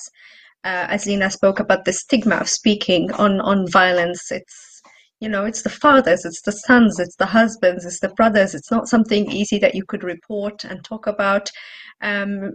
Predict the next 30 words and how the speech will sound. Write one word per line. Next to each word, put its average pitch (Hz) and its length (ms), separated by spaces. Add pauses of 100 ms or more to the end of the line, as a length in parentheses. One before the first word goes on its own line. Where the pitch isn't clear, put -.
(140)
there's 220 280
no 240 100
infrastructure 214 800
in 208 220
the 190 60
health 233 280
se-, 214 240 (140)
care 226 180
services 208 720
in, 208 300
in 214 260
Libya 208 360
when 190 140
it - 160
comes 208 260
to - 120
addressing 196 720
gender-based 202 500
violence 196 340
and 190 100
sexual 214 400
gender-based 196 600
violence. 202 520 (580)
In 226 140
twenty 233 300
nineteen, 220 460
we 220 100
were 202 160
part 214 240
of, 214 180